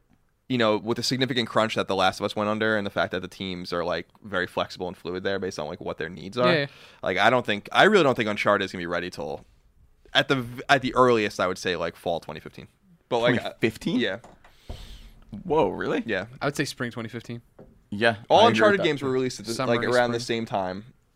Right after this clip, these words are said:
Speaker 1: right? And, like,
Speaker 3: So
Speaker 1: two
Speaker 3: you
Speaker 1: years apart, and I, I think that, I think that they're working on The Last of Us still. I don't, I
Speaker 3: You
Speaker 1: don't think that, you know,
Speaker 3: You definitely don't think The Order and Uncharted would be in the same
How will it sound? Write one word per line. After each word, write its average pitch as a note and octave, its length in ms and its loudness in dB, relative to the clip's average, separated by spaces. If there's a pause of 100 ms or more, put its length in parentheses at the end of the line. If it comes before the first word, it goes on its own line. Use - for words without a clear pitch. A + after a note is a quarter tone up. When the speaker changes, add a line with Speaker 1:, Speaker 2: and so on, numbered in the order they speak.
(140)
Speaker 1:
right? G#2+ 260 -4
And, G#2+ 120 -10
like, G#2 300 -8 (720)
Speaker 3:
So E3 140 2
Speaker 1:
two D3 140 -2
Speaker 3:
you D3+ 80 2
Speaker 1:
years B2 160 4
apart, G#2+ 300 2
and A2+ 180 4
I, A#2+ 80 6
I A#2+ 60 6
think B2 180 -2
that, G#2+ 340 4
I A2 140 2
think A2+ 180 -4
that G#2 260 2
they're G#2+ 220 4
working G#2+ 340 -2
on G2+ 60 -2
The G2+ 60 0
Last G#2 180 2
of - 60 -14
Us - 60 -12
still. - 160 -8
I D#2+ 80 -4
don't, G2+ 180 -4
I B2 80 8
Speaker 3:
You C3 60 6
Speaker 1:
don't C3+ 120 2
think B2+ 200 -2
that, F#2+ 260 0 (320)
you G#2 140 -12
know, F#2 240 -8 (240)
Speaker 3:
You C#3+ 160 -4
definitely B2+ 320 2
don't G#2+ 240 0
think G#2 200 -6
The G#2+ 80 -2
Order G2 460 -4 (320)
and F2 320 -6
Uncharted F#2+ 380 -8
would F#2+ 140 -10
be F#2 120 -8
in G2 60 -6
the G2 80 -8
same G2+ 320 -8